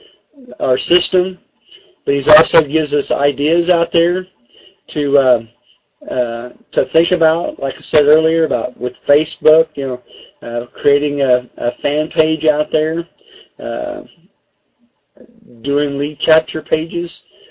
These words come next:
So, uh, well, I thank, uh, I thank you for doing that, Butch. And, uh, uh, if you'd like to, uh, get in touch with me, there's my contact information.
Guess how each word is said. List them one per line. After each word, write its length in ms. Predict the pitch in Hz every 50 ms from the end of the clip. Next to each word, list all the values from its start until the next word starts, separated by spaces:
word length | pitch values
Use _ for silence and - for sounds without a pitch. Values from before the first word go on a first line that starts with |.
| _ _ _
So, 300 | - - - 131 123 117 _ _ _ _ _ _ _ _ -
uh, 500 | - 147 151 147 143 135 127 117 120 117 - _ _ - - 170 - - -
well, 180 | - 147 139 135
I 100 | 160 151
thank, 400 | - 165 165 170 165 - - - -
uh, 320 | - 143 135 127 120 120 123
I 80 | 127 127 -
thank 220 | 160 175 175 -
you 100 | 160 139
for 160 | 131 - 139
doing 300 | 127 123 147 165 180 175
that, 240 | 147 127 113 107 -
Butch. 320 | 123 120 131 151 - - 123
And, 180 | 120 113 113
uh, 160 | 113 120 120 - _ _ _ _ _ _ _ _ _ _ _ _ _ _ _ _ _ _ _ _ _ _ _ _ _ _ _ - - - - - - - _ _ _ _ _
uh, 460 | - - 190 190 185 175 170 165 151 - - - - _ - - _ _ _ _ _ _ _ _ - - - _ _ _ -
if 180 | 147 135 -
you'd 140 | - 175 175
like 240 | 175 170 170 180 -
to, 280 | - 180 175 175 175 175
uh, 260 | 170 170 170 170 170 - - - - - _ -
get 160 | 147 165 165
in 60 | 180
touch 300 | 175 - 180 175 180 -
with 160 | 175 170 165 -
me, 260 | 180 190 208 196 180
there's 300 | 156 135 131 147 156 -
my 340 | - 147 147 147 147 143 - _ _ _ _ _ _ _
contact 540 | - 165 170 170 165 - 165 165 160 - -
information. 680 | 170 165 - 175 165 165 170 180 175 175 - 202 214 220